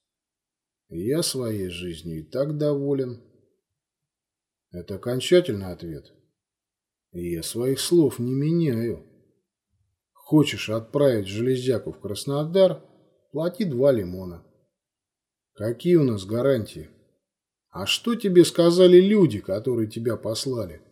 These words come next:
"Они сказали, что тебе нельзя верить",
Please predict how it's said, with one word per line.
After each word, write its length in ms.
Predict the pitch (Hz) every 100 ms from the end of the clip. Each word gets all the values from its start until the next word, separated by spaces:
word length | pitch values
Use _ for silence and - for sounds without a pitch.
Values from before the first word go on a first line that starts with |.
| _ _ _ _ _ _ _ _ _ _ _ _ _ _
"Они 260 | - 104 104
сказали, 520 | - 110 107 151 139
что 180 | 95 -
тебе 300 | - 107 170
нельзя 340 | 131 92 113
верить", 580 | 127 85 87 76 73 -